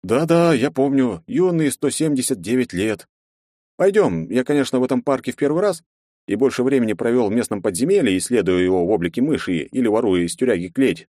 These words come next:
для ловли единорога. Но, думаю, мы здесь не потеряемся». «Ты воровал клеть из тюрьмы? Надеюсь, ты воровством не увлекаешься?»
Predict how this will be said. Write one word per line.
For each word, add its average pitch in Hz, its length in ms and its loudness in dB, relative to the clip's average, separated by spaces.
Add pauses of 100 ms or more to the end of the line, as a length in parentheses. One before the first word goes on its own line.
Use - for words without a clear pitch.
для 117 160 0
ловли 92 260 2
единорога. 107 580 0 (460)
Но, 180 200 2
думаю, 202 340 2
мы 180 140 0
здесь 143 280 -2
не 180 80 -4
потеряемся». 139 600 0 (520)
«Ты 127 160 0
воровал 135 400 2
клеть 170 400 -2 (160)
из 165 120 -2
тюрьмы? 151 500 -2 (720)
Надеюсь, 175 380 0
ты 170 120 -2
воровством 165 460 0
не 151 80 2
увлекаешься?» 170 640 0